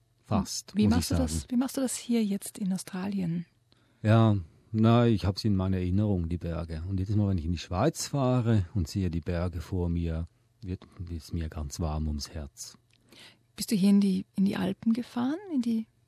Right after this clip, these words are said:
Speaker 2: viktorianischen Alpen oder in die Grampians?
Speaker 1: Ja, bin ich, ja. Nicht zu vergleichen mit den Schweizer Alpen, mit den europäischen Alpen.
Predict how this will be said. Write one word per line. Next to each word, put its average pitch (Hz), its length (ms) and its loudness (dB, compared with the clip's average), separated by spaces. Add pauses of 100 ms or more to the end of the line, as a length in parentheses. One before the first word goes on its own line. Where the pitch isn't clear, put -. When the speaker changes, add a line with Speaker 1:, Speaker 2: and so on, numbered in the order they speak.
(140)
Speaker 2:
viktorianischen 202 720 -2
Alpen 220 300 0
oder 190 140 0
in 180 100 0
die 180 80 -8
Grampians? 233 760 -4
Speaker 1:
Ja, 104 160 4
bin 85 280 -2
ich, 76 180 -8
ja. 73 220 -6 (160)
Nicht 113 500 4
zu 101 80 -2
vergleichen 71 640 -8
mit 71 220 -12
den 67 220 -10
Schweizer - 480 -12
Alpen, 78 320 -8
mit 73 100 -8
den 95 100 -2
europäischen 80 640 -6
Alpen. 65 220 -14